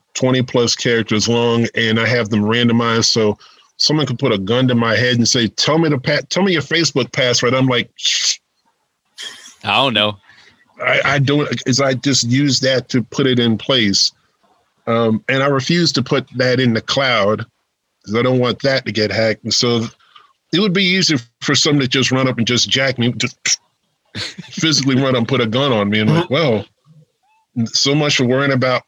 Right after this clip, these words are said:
Speaker 1: my password." <laughs>
Speaker 2: <laughs>
Speaker 1: You know?
Speaker 2: Right. But you think about this, you think about cybersecurity, and, and we're talking about it daily,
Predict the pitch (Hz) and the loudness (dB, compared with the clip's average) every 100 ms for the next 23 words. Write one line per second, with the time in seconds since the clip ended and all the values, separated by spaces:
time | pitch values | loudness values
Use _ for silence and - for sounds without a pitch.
0 | _ 113 - 123 156 - - - _ 131 | _ -6 -4 -2 -2 -2 -10 -20 _ -2
1 | 123 - - - - 285 - 240 - - | -2 -2 -4 -4 -2 -2 0 -2 -2 -2
2 | 226 - - - - - - - _ - | -2 -2 -4 -4 -6 -14 -16 -20 _ -6
3 | 107 104 117 - _ _ - 156 165 139 | -2 0 0 -4 _ _ -2 0 2 0
4 | - - 147 175 170 208 185 120 101 92 | -4 -8 -6 -6 -4 -2 0 0 -2 -4
5 | - 113 147 131 117 120 101 95 87 101 | -8 -8 -6 -4 -2 -2 -2 -6 -4 -4
6 | 95 95 101 101 101 - 110 107 98 87 | -4 -6 -8 -6 -6 -2 -2 -2 -6 -4
7 | 87 85 90 92 87 85 80 | -4 -6 -4 -2 -2 -8 -12